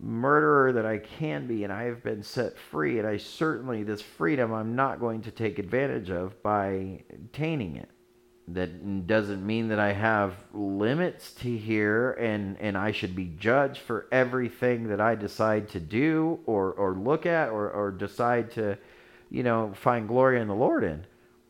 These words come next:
But we should ask ourselves these questions over and over again and test ourselves. And not only test our, test the spirits, test the things that we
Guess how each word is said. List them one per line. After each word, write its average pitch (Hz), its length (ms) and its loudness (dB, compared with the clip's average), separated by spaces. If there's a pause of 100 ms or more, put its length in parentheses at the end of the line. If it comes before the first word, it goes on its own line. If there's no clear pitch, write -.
(240)
But 135 600 6 (400)
we 123 260 0
should 120 640 4 (960)
ask 120 380 0
ourselves 76 880 -2 (880)
these 98 320 -2
questions 82 760 -4 (1300)
over 107 360 4
and 95 80 4
over 85 320 0
again 78 360 -4 (460)
and 107 240 -6
test 120 380 0
ourselves. 101 720 -6 (640)
And 107 160 -2
not 143 200 4
only 156 200 2
test 147 240 -2
our, 127 120 -4
test 135 480 -4
the 117 80 -10
spirits, 156 560 -4
test 165 320 -4
the 143 80 -12
things 156 320 -2
that 139 120 -2
we 139 220 -2